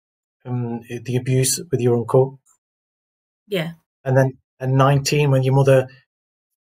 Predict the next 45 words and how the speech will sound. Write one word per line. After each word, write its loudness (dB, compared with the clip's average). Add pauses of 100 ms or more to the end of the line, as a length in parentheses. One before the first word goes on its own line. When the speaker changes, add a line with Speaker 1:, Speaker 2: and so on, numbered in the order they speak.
(420)
Speaker 1:
allows 2
you -6
to -6
take 0
it -8
to -10
court. -4 (1200)
Speaker 2:
It -4
was 2
my 0
aunt, -2
yeah. 0 (100)
My -8
aunt -4
said, -2
Speaker 1:
Aunt, 0
Speaker 2:
yeah. -4
Speaker 1:
aunt, -4
sorry. 0
Your -4
aunt 2
allowed 0
you -2
to, -2 (360)
to -8
pursue 0
it -2
in -2
the -2
courts. -2 (380)
And -4
then 4
at -4
twenty-four, 0 (440)
um, -4 (560)
y-, -16
your -2
relationship -2
where -6
you, -6
you're -4
having -2
your -8
first 0
daughter. 2